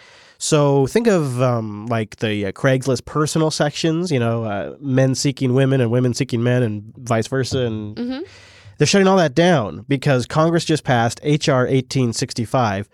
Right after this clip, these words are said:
Speaker 1: fosta, F O S T A, seeking to subject websites to criminal and civil liability when third parties misuse online personals unlawfully. So
Speaker 2: Holy
Speaker 1: if somebody
Speaker 2: moly.
Speaker 1: had a bad,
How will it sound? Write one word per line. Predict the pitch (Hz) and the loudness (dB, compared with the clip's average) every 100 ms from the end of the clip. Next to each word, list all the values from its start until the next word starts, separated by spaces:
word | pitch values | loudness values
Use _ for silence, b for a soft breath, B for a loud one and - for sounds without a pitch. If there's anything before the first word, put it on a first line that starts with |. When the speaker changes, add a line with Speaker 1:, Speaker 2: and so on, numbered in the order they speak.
| _ | _
Speaker 1:
fosta, | - 254 247 - - - | -2 0 0 -2 -6 -4
F | 139 - | -4 0
O | 139 | 0
S | 120 117 - | 2 -2 -4
T | - 123 117 | -4 0 0
A, | 95 76 b b b | -2 -6 b b b
seeking | - 170 160 147 139 | -2 0 2 0 0
to | 127 | -4
subject | - 170 175 190 143 | -2 -2 0 -2 0
websites | 156 160 - 104 - | -2 -2 -4 -6 -6
to | 117 | -6
criminal | - 160 165 | 0 2 2
and | 147 117 | 2 2
civil | 165 151 | 0 2
liability | 151 160 156 208 127 95 104 b b | 2 2 2 2 2 -2 -12 b b
when | 127 | -4
third | 117 156 170 165 | 0 2 0 0
parties | 180 165 120 107 104 - | 0 2 2 -2 -6 -2
misuse | 127 151 - 143 135 123 | 0 0 0 0 0 -2
online | 127 135 139 127 127 | -2 0 2 0 -2
personals | 127 123 120 135 110 104 98 - _ _ - | -4 -4 -4 -4 -4 -6 -10 -14 _ _ -6
unlawfully. | 131 113 113 120 69 - _ b b | -4 0 0 -2 -6 -14 _ b b
So | 349 | -2
Speaker 2:
Holy | 156 | -2
Speaker 1:
if | - | 0
somebody | 165 160 165 | 0 2 2
Speaker 2:
moly. | 156 | 4
Speaker 1:
had | 143 | 2
a | 123 | 0
bad, | 117 139 143 127 120 117 | 0 2 2 2 -2 -6